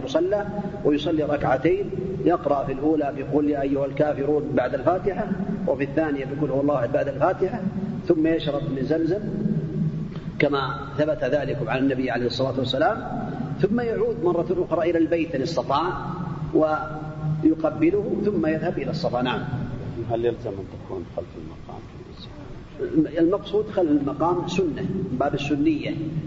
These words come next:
Speaker 1: لكن ليس المقصود أنه لاصق المقام، وإنما يكون خلف المقام وإن بعد، وإن كان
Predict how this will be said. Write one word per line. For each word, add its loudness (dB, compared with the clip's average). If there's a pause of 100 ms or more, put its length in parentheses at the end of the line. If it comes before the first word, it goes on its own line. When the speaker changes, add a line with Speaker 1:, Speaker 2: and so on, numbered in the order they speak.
(300)
Speaker 1:
لكن 2 (120)
ليس 2
المقصود 2
أنه 6
لاصق 0
المقام، 2 (640)
وإنما 6 (160)
يكون 2
خلف 0
المقام 2
وإن 0
بعد، 0 (220)
وإن 4
كان 2